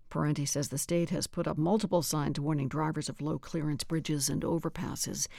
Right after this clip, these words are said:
The federal government is auctioning off some oceanfront property in Jamestown, Rhode Island. The General Services Administration says the vacant property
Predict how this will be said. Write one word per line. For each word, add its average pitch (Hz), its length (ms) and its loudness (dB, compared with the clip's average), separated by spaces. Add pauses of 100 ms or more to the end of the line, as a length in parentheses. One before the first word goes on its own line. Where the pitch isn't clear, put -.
(260)
The 208 100 2
federal 226 260 8
government 220 380 10
is 185 100 6
auctioning 202 420 6
off 202 160 6
some 196 220 6
oceanfront 269 720 4
property 208 460 4
in 175 160 4
Jamestown, 226 680 6
Rhode 208 160 6
Island. 180 500 4 (280)
The 139 80 -4
General 180 400 6
Services 185 540 2
Administration 147 680 2
says 143 200 -2
the 143 100 -4
vacant 170 400 0
property 180 520 2